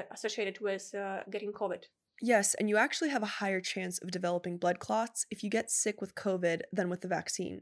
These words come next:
Speaker 2: So either way, you have a risk. You were saying that the expiration dates were in May and that they were trying to show the prowess of the Ukrainian health ministry. Is this kind of uptick of vaccinations expected to continue,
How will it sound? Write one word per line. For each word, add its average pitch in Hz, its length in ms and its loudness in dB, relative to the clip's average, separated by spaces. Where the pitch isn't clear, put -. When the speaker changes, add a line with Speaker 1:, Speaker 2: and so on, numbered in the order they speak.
Speaker 2:
So - 260 -4
either 226 260 4
way, 170 260 2
you 175 140 -4
have 156 140 -4
a - 20 -10
risk. - 420 -8
You 226 100 0
were 233 80 4
saying 262 320 4
that 294 140 -2
the 220 80 6
expiration 185 560 2
dates 175 280 0
were 180 120 4
in 170 160 2
May 170 340 2
and 185 100 -2
that 160 120 -2
they - 80 2
were 175 100 2
trying 202 360 0
to - 60 -6
show 180 220 0
the 180 80 -2
prowess 170 520 -2
of - 160 -6
the 180 80 -6
Ukrainian 175 440 -4
health 170 340 -6
ministry. - 520 -8
Is 214 120 2
this 277 180 2
kind 269 260 2
of - 80 -2
uptick 175 480 0
of 180 80 -2
vaccinations 170 720 -2
expected - 460 -4
to - 80 -8
continue, 185 640 -4